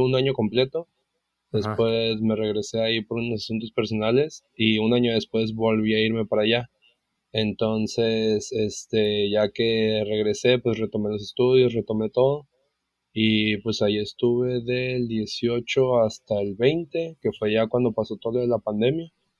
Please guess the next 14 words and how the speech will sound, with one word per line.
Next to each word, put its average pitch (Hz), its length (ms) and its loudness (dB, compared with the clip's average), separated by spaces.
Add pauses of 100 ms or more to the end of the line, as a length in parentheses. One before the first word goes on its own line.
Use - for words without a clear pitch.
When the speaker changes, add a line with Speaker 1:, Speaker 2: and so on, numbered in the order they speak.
(220)
Speaker 2:
Ujú. 113 240 -6
Speaker 1:
Entonces, 107 560 0
haz 113 120 0
de 113 60 -2
cuenta 117 260 0
que 123 100 0
desde 110 280 2
antes 107 220 0
de 120 60 0
la 117 100 -2
pandemia 117 440 2
me 113 80 2
acuerdo 110 360 0
que, 104 340 2